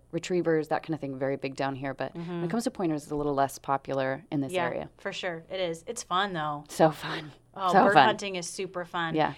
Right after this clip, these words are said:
Speaker 2: And then you get home and you're just exhausted because you've been just, like,
Speaker 1: <laughs>
Speaker 2: just walking everywhere and,
Speaker 1: <laughs> Yeah.
Speaker 2: and you're carrying this fairly heavy gun and
Speaker 1: Right.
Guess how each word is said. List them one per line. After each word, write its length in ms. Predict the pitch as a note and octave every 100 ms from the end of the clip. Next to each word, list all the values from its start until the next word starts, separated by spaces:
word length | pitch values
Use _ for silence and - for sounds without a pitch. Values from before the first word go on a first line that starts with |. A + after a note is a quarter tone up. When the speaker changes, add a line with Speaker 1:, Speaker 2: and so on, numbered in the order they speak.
| -
Speaker 2:
And 100 | G#3+
then 100 | A#3
you 60 | A3+
get 160 | A#3
home 320 | G#3+ G#3 G#3+ G3
and 80 | F#3+
you're 100 | F3+
just 300 | F#3+ - -
exhausted 840 | - E3+ F3 F3 F3+ - F3+ F3 E3+ - -
because 260 | F#3+ G3+
you've 120 | G3 F3+
been 160 | F#3
just, 180 | F3 -
like, 160 | F3 A3+ G#3 -
Speaker 1:
<laughs> 200 | - -
Speaker 2:
just 160 | F3+
walking 640 | E3 F3+ F#3 - G3 F#3
everywhere 760 | F3 F#3+ F3+ F#3 F3 F3+ F3 F3
and, 180 | G3+ G#3
Speaker 1:
<laughs> 80 | D#3+
Yeah. 120 | D#3 - -
Speaker 2:
and 140 | F3+
you're 180 | F3+ F3
carrying 380 | E3 G3 F3 F3
this 200 | E3+ - _ -
fairly 300 | A#3 G#3+ F#3
heavy 300 | F3 F3+ F3+
gun 400 | F3 E3+ E3+ E3
and 200 | D#3 D3+
Speaker 1:
Right. 300 | E3 D#3 D#3